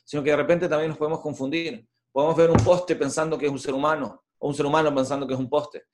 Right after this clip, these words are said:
La oscuridad confunde. Entonces, en la vida nosotros podemos estar tomando constantemente decisiones, pensando que estamos haciendo lo correcto, pero en verdad estamos haciendo algo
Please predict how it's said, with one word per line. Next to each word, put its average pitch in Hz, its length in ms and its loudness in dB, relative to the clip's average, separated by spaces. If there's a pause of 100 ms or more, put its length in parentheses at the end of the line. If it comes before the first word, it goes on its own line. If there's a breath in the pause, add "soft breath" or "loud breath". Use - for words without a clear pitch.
(140 soft breath)
La 123 100 0
oscuridad 139 360 2
confunde. 143 540 -4 (1120)
Entonces, 165 300 0
en 175 80 2
la 165 80 4
vida 202 220 6
nosotros 180 300 -2
podemos 175 240 2
estar 165 200 0
tomando 170 300 0
constantemente 160 560 -2
decisiones, 131 920 -4 (1600)
pensando 165 460 0
que 131 60 -4
estamos 143 260 -2
haciendo 147 260 -2
lo 131 120 0
correcto, 131 400 -2
pero 113 120 -4
en 110 60 -2
verdad 113 260 0
estamos 107 280 -6
haciendo 104 200 -8
algo 98 360 -6